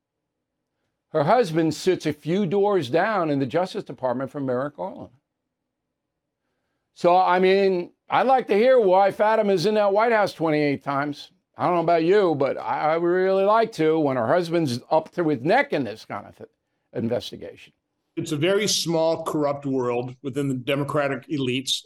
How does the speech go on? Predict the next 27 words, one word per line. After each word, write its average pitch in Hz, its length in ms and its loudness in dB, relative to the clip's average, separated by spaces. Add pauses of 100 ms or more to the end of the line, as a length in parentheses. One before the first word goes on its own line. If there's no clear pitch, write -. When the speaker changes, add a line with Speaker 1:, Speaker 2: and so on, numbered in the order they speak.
(460)
Speaker 2:
And, 143 280 0
I - 60 -4
mean, 151 200 0
l-, 151 80 0
l-, 175 200 0
let's 185 220 0
face 180 240 2
it, 131 40 -4
the 117 60 -8
fact 185 220 0
of 190 60 -10
the 185 40 -2
matter 170 320 2
that 147 280 -2 (360)
these 180 440 0
individuals 170 840 0
working 170 360 0
collectively 175 640 0
and 156 80 -2
in, 143 160 -2
in 139 140 -4
harmony 156 640 0 (180)
allowed 156 420 2
the 156 60 0
statute 180 480 -2
of 180 40 2
limitations 160 600 -2